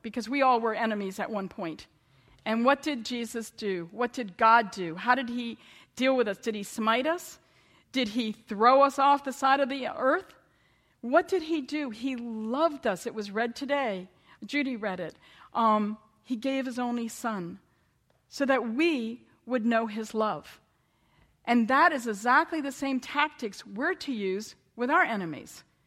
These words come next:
We are to love. There, there is no wiggle room here. Paul is, um, actually quoting Jesus in another, in many of these things. There's no, in the kingdom, there's no retaliation and no revenge.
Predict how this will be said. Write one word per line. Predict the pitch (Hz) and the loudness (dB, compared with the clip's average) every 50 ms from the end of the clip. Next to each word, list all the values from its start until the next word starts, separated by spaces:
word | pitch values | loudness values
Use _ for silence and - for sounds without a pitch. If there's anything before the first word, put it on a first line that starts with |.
| _ _ _ _ - | _ _ _ _ -8
We | 214 220 269 294 320 | -2 0 0 0 0
are | - - 254 254 262 262 | 2 4 4 4 4 2
to | 262 - 269 254 | -4 -8 -10 -8
love. | 240 240 285 285 254 196 185 190 | -2 0 0 2 0 0 -2 -4
There, | - 285 294 - - _ _ _ _ _ _ _ _ - | -4 -6 -6 -6 -10 _ _ _ _ _ _ _ _ -8
there | 240 - 311 359 392 | -2 2 2 2 2
is | 359 330 - | 2 0 0
no | 302 320 330 320 | 2 4 4 4
wiggle | 294 240 233 269 320 320 359 359 330 285 | 2 2 0 0 -2 -2 -2 -6 -6 -4
room | 254 302 320 330 339 339 | -2 -2 0 0 0 -2
here. | 302 277 262 208 180 160 170 - - - - - - _ _ | -2 -4 -4 -4 -4 -6 -6 -10 -16 -20 -20 -20 -20 _ _
Paul | - - - 302 311 349 349 - | -8 0 4 6 8 8 6 4
is, | 277 254 226 208 - - | 2 -2 -4 -4 -6 -4
um, | 226 214 208 196 196 - - | -2 0 0 0 0 0 2
actually | 233 247 277 - - - 320 269 | 2 2 2 2 -2 -6 -6 -8
quoting | - - - 262 254 254 262 247 214 190 | -8 -2 2 2 2 2 0 -4 -4 -6
Jesus | 160 - 202 208 240 254 - 311 330 302 - - - _ _ - | -8 -8 -8 -6 -6 -6 -6 -6 -6 -8 -10 -16 -18 _ _ -8
in | 226 220 | -6 -4
another, | 214 214 214 220 220 233 220 - - | -2 -2 0 0 0 -2 -4 -6 -4
in | 220 214 208 202 202 208 | -4 -2 -2 -2 0 0
many | 226 240 247 247 | 0 0 0 -2
of | 240 220 | -2 -2
these | 214 220 214 208 202 - - _ - - - _ - | -4 -6 -8 -8 -10 -14 -16 _ -20 -20 -20 _ -2
things. | - 294 262 226 | 0 0 0 0
There's | 269 262 - | 0 -2 0
no, | 269 285 311 349 349 339 320 - - - _ _ _ _ _ _ _ _ - | 2 2 2 2 2 -2 -4 -6 -10 -18 _ _ _ _ _ _ _ _ -2
in | - 277 277 | 2 2 2
the | 277 | 2
kingdom, | 277 - 311 359 403 381 349 254 226 | 0 -2 -4 -2 -2 0 -2 0 0
there's | 226 240 233 - | -2 -2 -4 -2
no | 240 277 302 | -2 -2 -2
retaliation | 311 320 294 - - 294 294 294 285 277 285 330 320 - - 240 196 156 147 - _ _ _ _ _ _ - 240 | -2 -6 -8 -8 -6 -4 -4 -2 -4 -4 -4 -6 -6 -8 -8 -8 -8 -8 -8 -12 _ _ _ _ _ _ -4 0
and | 240 240 233 | 2 2 4
no | 240 269 294 | 4 4 2
revenge. | 302 277 294 294 285 262 294 294 311 277 196 170 - - - - | 2 0 -2 -2 -2 -2 -2 -2 -2 -2 -4 -6 -8 -10 -12 -14